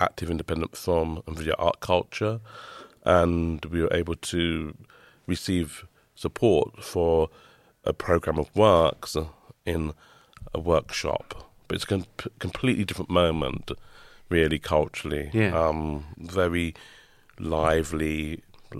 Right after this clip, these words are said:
Speaker 1: London, in particular, was a centre of independent film culture in the world at that particular time. And so, in a s-, serendipitous way,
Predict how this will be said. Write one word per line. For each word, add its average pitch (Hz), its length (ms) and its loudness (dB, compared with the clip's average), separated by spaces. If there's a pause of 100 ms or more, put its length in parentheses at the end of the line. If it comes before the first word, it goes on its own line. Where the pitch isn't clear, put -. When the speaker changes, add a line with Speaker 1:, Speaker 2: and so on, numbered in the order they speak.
(140)
Speaker 1:
London, 85 680 0 (440)
in 82 80 -4
particular, - 340 0
was 78 140 0
a 82 60 -2
centre 98 640 2
of 76 340 -2
independent 82 600 -6
film 78 320 -2
culture - 460 -4
in 80 60 -2
the 78 40 -4
world 78 460 -2
at - 60 -20
that - 180 -6
particular - 340 -12
time. 73 500 -8 (760)
And 76 680 -4
so, 76 440 -2 (200)
in 82 160 -4
a 73 40 -10
s-, - 180 -16 (420)
serendipitous 85 840 -4
way, 69 340 0